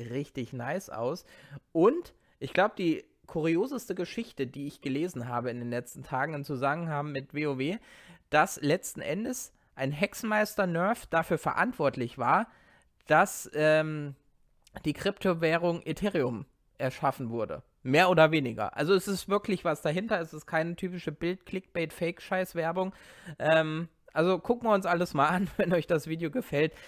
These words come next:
lasst gerne ein Like und ein Abo da, aktiviert die Glocke und damit starten wir rein. Wir haben als erstes, <clears throat> ähm, die Meldung,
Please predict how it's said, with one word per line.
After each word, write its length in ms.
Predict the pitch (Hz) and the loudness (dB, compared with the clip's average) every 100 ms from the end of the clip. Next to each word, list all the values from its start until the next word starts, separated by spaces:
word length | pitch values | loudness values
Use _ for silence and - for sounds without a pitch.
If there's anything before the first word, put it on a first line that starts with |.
| - | -6
lasst 260 | 143 151 - | 0 0 2
gerne 340 | 143 139 147 | 2 2 -2
ein 80 | 131 | -2
Like 280 | 120 127 - | 0 0 -2
und 160 | 127 | -6
ein 80 | - | -2
Abo 200 | 120 147 | -2 0
da, 180 | 139 131 | 2 2
aktiviert 420 | 143 - 139 147 | 0 -2 -4 -4
die 80 | 135 | -4
Glocke 360 | 123 123 190 185 | 0 0 0 -2
und 220 | 143 135 | -2 2
damit 300 | 131 160 - 135 | 2 0 -6 -10
starten 600 | - - 135 139 147 - | -8 0 2 0 -4 -12
wir 380 | 135 135 147 143 | -10 -4 0 -2
rein. 540 | - 123 123 151 185 135 - - 135 143 | -2 -4 2 2 2 -2 -10 -20 -10 -2
Wir 160 | 151 | 6
haben 360 | 180 226 254 254 - | 8 8 4 -10 2
als 400 | 160 208 208 - - | 4 4 0 -10 2
erstes, 680 | 156 220 - 156 214 - _ - | 6 6 4 -2 -2 -6 _ -10
<clears throat> 400 | 156 160 143 120 - _ _ _ _ _ - - | -8 -4 -4 -6 -12 _ _ _ _ _ -18 0
ähm, 340 | 147 165 170 | 4 4 4
die 120 | 165 | -2
Meldung, 460 | 151 147 180 190 196 | 2 2 2 -2 -4